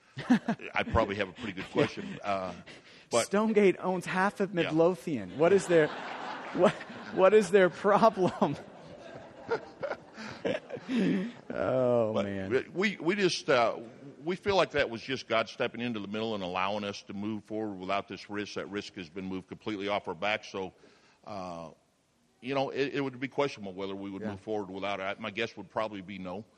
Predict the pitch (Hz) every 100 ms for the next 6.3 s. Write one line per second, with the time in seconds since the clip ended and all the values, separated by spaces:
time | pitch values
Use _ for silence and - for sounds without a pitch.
0 | - 90 87 - - 101 101 101 98 _
1 | _ 98 - 98 87 92 95 98 - 156
2 | 160 190 180 - 139 127 117 113 117 113
3 | 107 101 92 95 _ _ - 147 147 143
4 | 135 180 170 151 147 127 120 117 110 127
5 | 127 131 123 123 120 117 110 107 98 90
6 | - 67